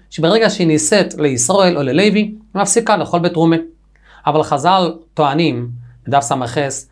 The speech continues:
שלעניין זה זה מיותר. כי בפסוק הבא כתוב, "ובס כהן כיסי אלמונו וגרושו מבעלה ישראל",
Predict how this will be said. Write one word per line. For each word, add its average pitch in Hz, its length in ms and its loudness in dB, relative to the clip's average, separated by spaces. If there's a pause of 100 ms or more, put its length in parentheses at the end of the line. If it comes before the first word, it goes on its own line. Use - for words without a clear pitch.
(160)
שלעניין 165 560 2
זה 170 140 0
זה 165 100 0
מיותר. 156 360 2 (520)
כי 156 40 2
בפסוק 165 460 0
הבא 214 200 2
כתוב, 113 460 -6
"ובס 165 440 -2
כהן 185 240 0
כיסי 170 360 -2
אלמונו 165 420 2
וגרושו 151 600 2
מבעלה 143 480 2
ישראל", 131 560 -6